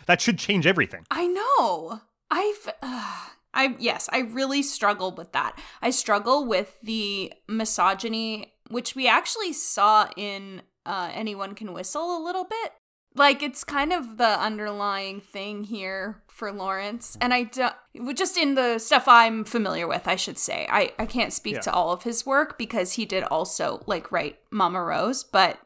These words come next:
Speaker 2: the dynamic between Nick and Nora was quite alarming, which you alluded to a little bit as we were kind of talking through the synopsis. It's like he's really condescending to her. Like, really
Speaker 1: Yes.
Speaker 2: condescending.
Speaker 1: Absolutely. And it's a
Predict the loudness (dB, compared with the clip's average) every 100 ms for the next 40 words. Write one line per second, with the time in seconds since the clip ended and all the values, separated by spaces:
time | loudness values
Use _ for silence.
0 | _ -8 -2 0 2 2 0 -2 -2 0
1 | -2 -4 -12 -8 -6 -4 -4 -6 -4 0
2 | 2 2 0 -2 -4 -8 -4 -4 -2 0
3 | 0 0 -2 0 0 4 4 4 2 0
4 | 0 0 2 0 2 2 2 0 0 -2
5 | -2 -4 -4 -4 2 2 2 -6 -6 -6
6 | -4 -2 -2 -2 2 6 6 4 -2 -8
7 | _ _ -4 -2 2 2 2 -2 -4 -4
8 | -4 -2 0 2 0 2 2 2 0 -4
9 | -4 -6 -8 -8 -10 -10 -6 -6 -8 _
10 | _ _ -8 -6 -6 -6 -2 0 0 0
11 | 6 6 6 0 -2 -2 -4 -4 -8 _
12 | _ _ 0 4 4 4 2 2 2 0
13 | 0 0 4 4 4 2 2